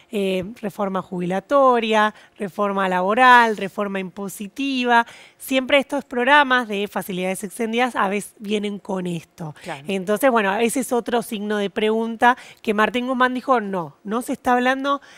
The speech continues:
Speaker 1: de nada relacionado a eso". Y por último, Silvi,
Speaker 2: Sí.
Speaker 1: durante toda la semana que estuvieron entonces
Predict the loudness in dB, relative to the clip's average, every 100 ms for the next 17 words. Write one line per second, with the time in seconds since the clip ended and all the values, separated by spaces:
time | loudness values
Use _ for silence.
0 | -14 -2 2 2 0 0 2 2 2 0
1 | -2 -4 -2 -2 -2 -6 -2 -2 0 0
2 | -2 -6 -8 -8 -8 -12 -12 -12 -12 -20
3 | -6 -2 0 0 0 -4 -4 -4 -4 -2
4 | -4 -4 -10 -8 -2 0 0 -2 -8 -2
5 | 0 2 2 2 0 -2 0 0 -2 -8
6 | -4 -2 -2 -4 -6 -4 -6